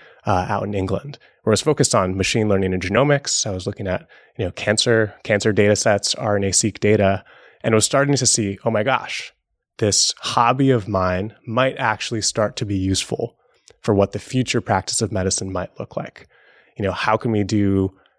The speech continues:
you know, and oncology was a great field where we're starting to use data in different ways to think about how we can make decisions. So that was kind of a first inkling into how I started to kind of see something different.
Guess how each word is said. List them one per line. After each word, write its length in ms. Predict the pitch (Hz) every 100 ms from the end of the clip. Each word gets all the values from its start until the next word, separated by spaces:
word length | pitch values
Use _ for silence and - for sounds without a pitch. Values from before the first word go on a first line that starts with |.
| -
you 80 | 110
know, 100 | 92
and 140 | 101
oncology 440 | 104 104 123 127 113
was 140 | 107
a 60 | 101
great 180 | 135 -
field 240 | - -
where 100 | 113
we're 80 | 101
starting 360 | - 117 113 110
to 120 | 117
use 140 | 101
data 560 | 87 104 101 104 143 - _
in 160 | 135 98
different 320 | 110 - 101
ways 260 | 98 95 92
to 80 |
think 160 | - 95
about 160 | - -
how 140 | -
we 80 | -
can 120 | 117
make 140 | -
decisions. 560 | - - 135 - - - - - - - -
So 160 | -
that 160 | 98 139
was 160 | 160 -
kind 140 | 139
of 80 | 107
a 60 |
first 360 | 104 127 120 -
inkling 540 | 117 104 104 90 92 101
into 260 | - 92 104
how 200 | 104 95
I 60 |
started 460 | 95 - 101 98 95
to 100 | 104
kind 160 | 98
of 100 | 90
see 180 | - -
something 280 | - - -
different. 300 | - - -